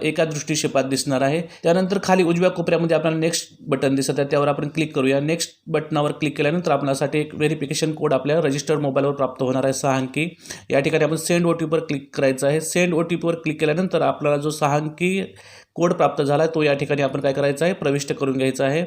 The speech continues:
आपण तो सहा अंकी कोड या ठिकाणी प्रविष्ट केल्यानंतर आपल्याला खाली सबमिट बटन दिसत आहे,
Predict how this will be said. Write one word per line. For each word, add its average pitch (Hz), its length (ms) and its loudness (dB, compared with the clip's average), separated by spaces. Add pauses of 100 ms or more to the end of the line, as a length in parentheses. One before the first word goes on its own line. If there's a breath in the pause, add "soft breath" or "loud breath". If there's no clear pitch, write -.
(360 loud breath)
आपण 170 340 2
तो 185 60 2
सहा 170 320 2
अंकी 185 240 0
कोड 185 220 0
या 170 80 4
ठिकाणी 170 300 0
प्रविष्ट 151 360 -2
केल्यानंतर 156 440 0
आपल्याला 147 320 0
खाली 156 140 0
सबमिट 165 520 0
बटन 139 280 0
दिसत 139 280 -2
आहे, 156 140 2